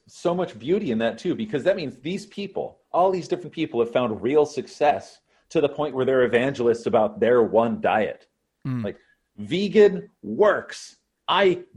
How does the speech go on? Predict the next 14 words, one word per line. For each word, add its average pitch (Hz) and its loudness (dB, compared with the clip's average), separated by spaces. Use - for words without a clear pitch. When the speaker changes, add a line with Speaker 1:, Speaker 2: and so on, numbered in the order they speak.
Speaker 1:
did 202 6
it 220 8
and 139 2
I 131 4
love 180 4
it 202 4
and 131 -4
you 220 0
need 202 4
to 180 -2
do 185 6
it 180 0
too." 165 2
Right? 113 -4